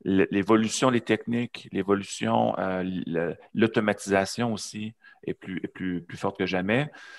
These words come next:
Donc, on se retrouve, on fait face à, parfois, il y a le volet cybercriminel, OK ? Il y a le volet, après ça, espionnage, euh, économique, euh, espionnage industriel. Et je pense qu'il y a un mélange un peu dans tout ça. T'as des États aussi qui f-, qui fi-, qui visiblement se financent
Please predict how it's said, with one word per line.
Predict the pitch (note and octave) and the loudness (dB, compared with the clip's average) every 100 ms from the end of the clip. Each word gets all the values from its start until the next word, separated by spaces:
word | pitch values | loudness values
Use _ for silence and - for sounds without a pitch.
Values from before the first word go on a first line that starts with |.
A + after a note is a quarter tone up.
| - | -8
Donc, | F2+ F#2 G2 | -2 2 2
on | - | 0
se | F#2 | -4
retrouve, | - A#2+ C3+ B2+ | -2 0 2 4
on | F#2 F#2 | 2 2
fait | F#2 F#2 | -2 -6
face | - G#2+ C#3+ - - | 0 -2 -2 -8 -8
à, | F2+ F#2 F2+ - - | -6 -4 -4 -6 -4
parfois, | G2+ F#2+ - A#2+ | -2 -2 4 6
il | |
y | G#2+ | 8
a | |
le | |
volet | F#2+ G2+ G#2 | 6 6 4
cybercriminel, | - G#2 G2 G2 G#2 E3+ - - | 2 0 0 0 0 0 -2 -12
OK ? | - B2+ - | -4 -4 2
Il | |
y | G2+ | 2
a | |
le | F#2 | 4
volet, | F#2+ A2 | 4 4
après | G#2+ G2 | 2 -2
ça, | - A#2+ - - | 0 0 -2 -6
espionnage, | F#2 - G2 G#2 G#2 G2+ | -8 -4 0 2 2 -2
euh, | F#2 F2+ F2+ F2+ | -4 -4 -4 -4
économique, | - F#2+ F#2+ G#2 A2 A2 - | -4 -2 0 0 0 -2 -4
euh, | F#2 F2+ F2+ - - - | -4 -4 -6 -10 -20 -20
espionnage | - G2 F#2 | -4 -2 0
industriel. | F2+ - - G2 B2+ C#3+ - - - - | -4 -6 -2 2 4 2 -2 -16 -20 -14
Et | - F2+ F2+ F2+ F#2 | 0 4 4 4 0
je | F2 - | -4 -6
pense | - A#2+ | 2 2
qu'il | - | 4
y | G#2+ | 4
a | |
un | |
mélange | G2+ G2+ G2+ G2+ G2 | 6 6 6 2 -2
un | F2+ | -4
peu | F#2+ | -4
dans | F#2 | -6
tout | - | -6
ça. | - A#2 A#2+ | 0 2 2
T'as | A2 | 2
des | F2+ F#2 G2+ | -2 2 2
États | G2 A#2+ | 2 2
aussi | A2 G2+ - A#2+ | 0 -2 -6 -10
qui | - | -10
f-, | - - | -12 -14
qui | - F#2 | -16 -16
fi-, | - - | -12 -12
qui | - G2 | -8 -8
visiblement | F2+ G2 A2 A2+ | -6 0 2 2
se | A2+ | 2
financent | - A2 A#2 A2 - | 0 2 2 -2 -10